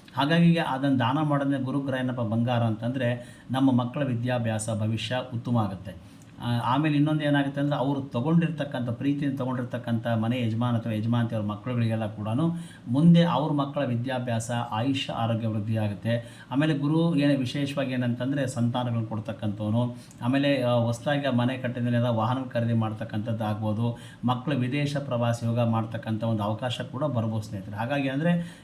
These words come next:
ಈ ಸಾರ್ವಕಾಲಿಕಗೂ ಬಂಗಾರ ಕೂಡ ಒಳ್ಳೇದೇ. ಅದು ಇವತ್ತು ರೇಟ್ ಆಗಿರ್ಬೋದು, ಹಿಂದೆ ಕಡಿಮೆ ಇರ್ಬೋದು, ಮತ್ತು ಮುಂದೆ ಕಡಿಮೆ ಆಗ್ಬೋದು, ಅದು ನಮಗೆ ಗೊತ್ತಿಲ್ಲ,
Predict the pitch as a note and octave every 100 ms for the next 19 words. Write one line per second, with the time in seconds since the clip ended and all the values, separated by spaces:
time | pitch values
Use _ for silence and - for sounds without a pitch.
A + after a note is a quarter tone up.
0 | - A#2+ - B2 C#3 D3 D3+ D3 C#3+ D3
1 | D3 B2+ A#2 B2 A#2+ A#2 A#2 A#2 D3+ D#3
2 | - - A#2 B2 A#2 G#2+ A#2 A#2+ A#2 A#2
3 | C3+ C#3 A#2 A#2+ B2+ A#2+ A2+ A2+ A#2 A2+
4 | A#2 A#2+ B2 A#2+ A2+ A2 A2 A#2 A#2 A#2+
5 | A2+ A2+ A#2 A2+ A#2 A#2+ B2 A#2+ A2+ A#2+
6 | G#2+ A#2+ C3 A#2+ A2+ A2 G#2+ A2+ G#2+ A2
7 | - C3+